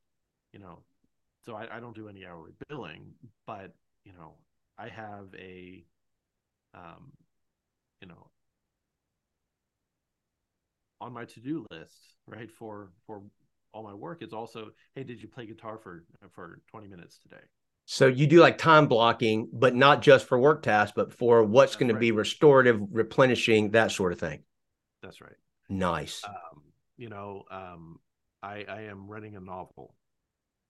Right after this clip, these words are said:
Speaker 1: Um,
Speaker 2: Really?
Speaker 1: which, which, um, I, I started writing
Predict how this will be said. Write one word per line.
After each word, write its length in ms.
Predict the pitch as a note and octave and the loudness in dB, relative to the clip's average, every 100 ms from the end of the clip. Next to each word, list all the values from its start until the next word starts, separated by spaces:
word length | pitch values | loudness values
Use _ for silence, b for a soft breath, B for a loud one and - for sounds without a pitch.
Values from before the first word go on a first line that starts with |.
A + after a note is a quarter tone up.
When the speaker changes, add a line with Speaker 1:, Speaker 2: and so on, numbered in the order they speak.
| _ _ _ _ - | _ _ _ _ -2
Speaker 1:
Um, 80 | |
Speaker 2:
Really? 440 | C#3 D4+ - - - | 0 2 0 -2 -8
Speaker 1:
which, 500 | - A2 - - - _ _ _ _ - | -16 -18 -20 -20 -20 _ _ _ _ -16
which, 600 | B2 A#2+ A2 - - - - _ | -10 -10 -12 -16 -20 -20 -20 _
um, 560 | G#2+ F#2 F2 E2+ E2 - _ _ _ _ _ _ _ G#2 | -16 -14 -14 -16 -20 -20 _ _ _ _ _ _ _ -12
I, 200 | B2+ A2 | -10 -10
I 60 | G#2 | -14
started 300 | - C3+ A#2 | -10 -10 -10
writing 360 | A2+ A2 G#2 | -12 -14 -18